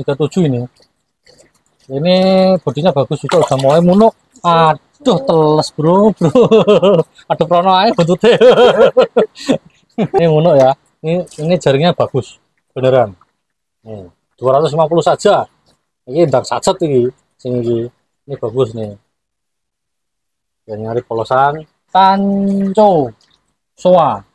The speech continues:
Tapi ini masih tatek boi, belum finish. Nah, ini sekitar tiga puluh senti ya paling ya. Kira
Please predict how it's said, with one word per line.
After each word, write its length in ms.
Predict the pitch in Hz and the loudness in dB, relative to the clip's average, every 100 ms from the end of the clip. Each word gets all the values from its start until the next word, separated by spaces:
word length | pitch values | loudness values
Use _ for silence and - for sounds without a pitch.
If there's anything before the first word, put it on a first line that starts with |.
| _ _ _ _ | _ _ _ _
Tapi 320 | - 127 170 185 | -14 -4 0 2
ini 80 | |
masih 320 | 196 165 185 180 | 2 0 -2 0
tatek 320 | 156 165 - | 0 -2 -2
boi, 320 | 139 165 139 | 0 2 0
belum 240 | - 123 | -4 -8
finish. 640 | 120 123 135 113 - - _ _ | -6 -4 -4 -6 -10 -18 _ _
Nah, 320 | 120 127 123 120 | -10 -6 -4 -2
ini 160 | 160 | -4
sekitar 480 | 151 151 147 147 156 | -2 -2 0 0 -2
tiga 240 | 147 131 | -4 -8
puluh 160 | 117 147 | -6 -4
senti 240 | 139 143 | -2 0
ya 160 | 156 117 | 0 0
paling 240 | 120 117 | -4 -12
ya. 80 | 101 101 _ - | -16 -20 _ -6
Kira 160 | 151 | -2